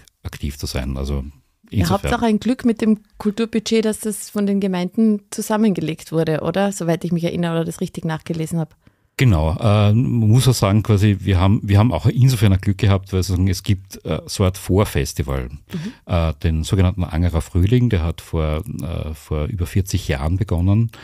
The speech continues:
Speaker 1: zu arbeiten und, ähm, da, äh, damals gab's sieben Gemeinden, also vor der Gemeindefusion, äh, äh, Fusion. Äh, und die haben tatsächlich gesagt, wir, wir legen unser kleines Kulturbudget zusammen,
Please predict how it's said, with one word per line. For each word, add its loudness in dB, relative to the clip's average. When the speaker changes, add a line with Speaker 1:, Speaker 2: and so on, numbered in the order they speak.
Speaker 1:
zu -6
arbeiten 2
und, 0
ähm, -2
da, -2
äh, -4
damals -2
gab's -4
sieben 2
Gemeinden, 2
also -4
vor -2
der 0
Gemeindefusion, 0
äh, -2
äh, -4
Fusion. 0
Äh, 0
und 0
die 4
haben 4
tatsächlich 0
gesagt, 0
wir, 2
wir 0
legen 2
unser 0
kleines 0
Kulturbudget -2
zusammen, 2